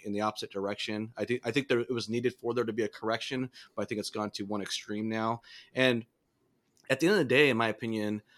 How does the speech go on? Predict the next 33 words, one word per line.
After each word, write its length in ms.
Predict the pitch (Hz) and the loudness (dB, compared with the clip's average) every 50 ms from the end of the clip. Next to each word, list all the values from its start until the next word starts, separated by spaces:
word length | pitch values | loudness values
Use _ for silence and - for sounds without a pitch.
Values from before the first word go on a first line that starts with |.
| - - _ _ | -20 -20 _ _
male 260 | 113 117 131 156 175 | 2 6 8 8 8
bonding 420 | 139 120 110 117 127 131 131 127 120 | 8 6 4 4 4 4 2 2 0
and 100 | 110 95 | 0 2
brotherhood 520 | 107 107 117 117 127 131 123 120 127 - - - | 0 0 0 2 4 6 6 6 4 2 2 2
isn't 220 | 139 143 160 147 | 4 4 4 2
about 360 | 127 117 123 117 113 - - - | 4 4 4 4 4 2 -4 -2
cracking 440 | - - 123 120 - - 113 110 | 2 2 4 4 2 0 -2 -2
open 240 | 113 107 - 117 107 | -2 -2 0 -2 -2
a 40 | 98 | -2
beer 680 | 90 - - 113 117 113 113 110 110 110 110 110 107 - - - - _ _ - | -4 -2 0 2 2 4 4 4 4 4 4 4 2 -2 -6 -18 -20 _ _ -2
and 260 | 117 113 110 107 104 | 0 2 2 2 2
hanging 260 | 101 123 123 120 120 | 0 2 2 2 4
out 140 | 117 113 107 | 4 2 2
the 80 | - 107 | 0 -4
bar 720 | 98 - 113 110 110 110 110 110 110 110 110 110 110 110 - _ | -2 2 2 4 6 6 6 6 6 6 6 4 4 2 -4 _
and 140 | - 107 - | -6 -2 0
shooting 300 | - - 120 - - - | 0 0 -2 -4 -6 -8
pool. 320 | - - 117 101 98 95 - _ _ _ | -4 -2 0 0 -2 -4 -8 _ _ _
Okay. 360 | 117 113 - 131 123 131 131 131 - _ - | -6 0 2 4 4 4 2 0 -6 _ -4
Like, 160 | 117 113 - | -4 2 2
that's 160 | 135 131 - | 2 4 4
just, 220 | - 127 - - 143 | 2 2 0 2 2
you 60 | 127 | 2
know, 80 | 120 | 2
whatever, 460 | 113 113 139 156 156 151 143 135 120 - - - | 4 6 6 6 8 8 6 6 6 2 -4 -4
whatever 240 | - 143 151 147 143 | 0 2 4 4 4
stereotypical 1000 | - - 156 143 135 123 - - 147 - 131 127 - 135 123 120 113 113 110 - | 2 4 4 2 2 2 0 -4 -4 -4 -4 -2 0 2 2 4 4 4 2 2
idea 460 | - 117 113 110 120 117 120 117 117 | 0 0 0 0 0 0 2 2 2
of 240 | - 113 107 98 - | 2 2 0 0 0
brotherhood 680 | - 113 110 117 104 113 123 113 113 113 113 110 110 107 - - - - - | 0 2 2 2 2 2 2 4 4 4 4 2 0 -2 -6 -14 -20 -8 -2
or, 160 | - 110 107 | 0 2 2
you 100 | 110 113 | 2 2
know, 260 | 107 104 101 101 98 | 2 4 2 2 0